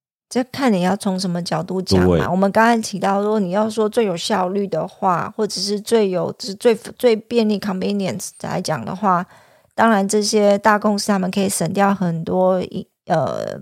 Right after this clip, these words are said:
Speaker 1: 有的没的成本嘛。
Speaker 2: 对啊。
Speaker 1: 可是另外一方面来讲，它消灭竞争之后，你要看的是路，就消费者来讲，就使用者来讲，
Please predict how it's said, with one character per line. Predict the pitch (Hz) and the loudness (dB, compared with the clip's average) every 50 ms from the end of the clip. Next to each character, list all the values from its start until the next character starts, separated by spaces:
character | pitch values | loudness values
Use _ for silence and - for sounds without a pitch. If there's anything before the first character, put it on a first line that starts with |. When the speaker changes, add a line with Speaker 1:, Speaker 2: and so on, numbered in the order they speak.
| - - _ | -14 -16 _
Speaker 1:
有 | - 190 180 | -2 0 0
的 | 175 175 | 0 0
没 | 170 170 165 165 | 0 -2 -2 -2
的 | 170 170 | -2 -2
成 | - - 165 - - - | -2 -2 -2 -2 -2 -4
本 | - - - - | -4 -6 -6 -8
嘛。 | - 50 - - _ | -12 -12 -14 -8 _
Speaker 2:
对 | - 107 101 95 | 2 4 4 4
啊。 | 87 85 - _ _ _ _ _ _ | 4 0 -4 _ _ _ _ _ _
Speaker 1:
可 | - 254 254 | 2 2 2
是 | 247 294 330 | 2 2 0
另 | 311 320 311 294 | 0 0 2 4
外 | 294 285 277 | 4 4 4
一 | 269 | 2
方 | 294 277 262 | 2 0 2
面 | 262 240 214 | 2 4 4
来 | 220 220 | 4 4
讲， | 220 - 208 190 196 | 2 2 0 0 -2
它 | 208 - 220 226 233 | -2 0 0 0 2
消 | 226 - 226 226 | 2 2 2 2
灭 | 233 233 226 | 4 2 2
竞 | 220 - 233 220 208 | 0 0 -2 -2 0
争 | 214 220 208 208 | 0 0 -2 -2
之 | 208 214 208 214 | -2 -4 -4 -4
后， | 214 - - 220 208 190 185 214 _ _ _ _ _ _ _ _ _ _ _ _ | -4 -2 0 2 2 2 2 -2 _ _ _ _ _ _ _ _ _ _ _ _
你 | - 196 | -4 0
要 | 226 262 277 262 | 0 2 0 0
看 | 277 - 285 269 247 | -4 -4 -4 -2 -2
的 | 220 214 | -2 -2
是 | 214 240 233 220 202 - - - - | -2 -2 -4 -4 -4 -6 -10 -10 -6
路， | 220 226 180 - 156 202 - _ _ | -6 -6 -6 -8 -12 -16 -18 _ _
就 | - 277 285 262 254 | 0 2 2 2 2
消 | - - - 254 254 262 | 2 2 2 4 4 2
费 | 269 - - 285 254 | 0 2 2 2 2
者 | 220 208 185 180 | 2 2 0 0
来 | 185 202 190 202 | 0 -2 -4 -6
讲， | 214 - 202 - 185 | -6 -6 -6 -6 -6
就 | 185 220 233 | -4 -4 -4
使 | 240 - - 214 190 | -4 -4 -4 -4 -2
用 | 208 226 233 | 0 0 0
者 | 214 220 - | 0 0 -2
来 | - - - - | -2 -2 -4 -6
讲， | - - 104 95 | -6 -6 -6 -6